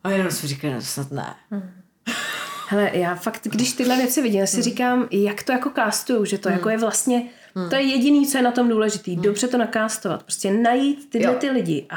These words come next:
Speaker 1: Mhm.
Speaker 2: spojit je
Speaker 1: Jo.
Speaker 2: tak, aby byli takhle jako divný vzájemně,
Speaker 1: Mhm,
Speaker 2: že jo,
Speaker 1: mhm.
Speaker 2: prostě a nekompatibilní.
Speaker 1: Mhm.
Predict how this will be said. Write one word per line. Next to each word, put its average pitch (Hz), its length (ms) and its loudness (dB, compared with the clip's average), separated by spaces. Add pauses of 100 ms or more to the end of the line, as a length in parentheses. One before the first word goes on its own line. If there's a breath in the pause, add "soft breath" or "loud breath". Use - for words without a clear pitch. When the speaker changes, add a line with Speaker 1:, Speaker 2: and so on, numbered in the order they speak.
Speaker 1:
Mhm. 185 300 -2 (260)
Speaker 2:
spojit 294 380 2
je 247 100 2
Speaker 1:
Jo. 247 80 0
Speaker 2:
tak, 196 180 0
aby 233 200 2
byli 233 260 4
takhle 233 240 2
jako 226 200 0 (840 loud breath)
divný 240 420 4
vzájemně, 226 500 4
Speaker 1:
Mhm, 180 60 2
Speaker 2:
že 180 60 2
jo, 175 140 2
Speaker 1:
mhm. 214 80 0
Speaker 2:
prostě 202 360 0
a 214 120 -2
nekompatibilní. 196 960 0
Speaker 1:
Mhm. 196 200 -4